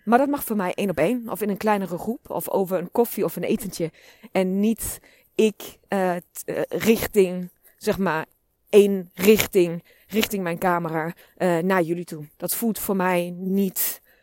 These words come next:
dat is niet mijn taak. Dat is niet wie ik ben. En dat is niet hoe ik dit soort thema's thematiseer en wil thematiseren. Dus daar zit nu geen, oh, mega grote reden achter. Dit is gewoon hoe ik daarin sta. Ehm, dus dat is de reden. Het, de reden dat ik dus nooit één woord over de hele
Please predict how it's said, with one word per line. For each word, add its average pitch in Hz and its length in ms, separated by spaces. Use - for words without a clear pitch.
dat 220 140
is 226 140
niet 233 180
mijn 180 240
taak. - 340
Dat 175 120
is - 80
niet 220 160
wie 185 140
ik 156 80
ben. 202 360
En 190 100
dat 190 80
is - 80
niet 208 160
hoe 190 160
ik 160 60
dit 190 160
soort 170 220
thema's 170 600
thematiseer 170 640
en 170 120
wil 175 160
thematiseren. - 640
Dus 170 100
daar 180 120
zit 196 160
nu 190 120
geen, 208 360
oh, 190 280
mega 190 300
grote 170 280
reden 220 260
achter. 233 360
Dit 196 160
is - 60
gewoon 175 180
hoe 170 120
ik 151 100
daarin 135 240
sta. - 220
Ehm, 190 500
dus - 440
dat 190 400
is 285 140
de 190 80
reden. 170 460
Het, - 260
de 202 60
reden 220 180
dat 214 80
ik 185 100
dus 190 140
nooit 214 680
één 269 300
woord 190 480
over 196 220
de 208 100
hele 208 380